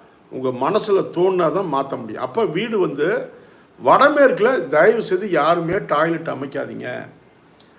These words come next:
அது மொத மாடியில போய் வடமேற்குல டாய்லெட் போட்டாலும், அதுக்கப்புறம் ஒண்ணுமே இல்ல, காலியா இருக்குனாலும் தப்பு தான். அப்ப வடமேற்கு மூலையில டாய்லெட் போடுறதுங்கிற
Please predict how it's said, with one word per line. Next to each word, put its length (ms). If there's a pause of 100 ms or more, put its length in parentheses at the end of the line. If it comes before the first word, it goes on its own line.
(140)
அது 220
மொத 20
மாடியில 720
போய் 320
வடமேற்குல 640
டாய்லெட் 440
போட்டாலும், 720
அதுக்கப்புறம் 880 (160)
ஒண்ணுமே 320
இல்ல, 160
காலியா 380
இருக்குனாலும் 420
தப்பு 300
தான். 340 (1080)
அப்ப 260
வடமேற்கு 580
மூலையில 320
டாய்லெட் 360
போடுறதுங்கிற 640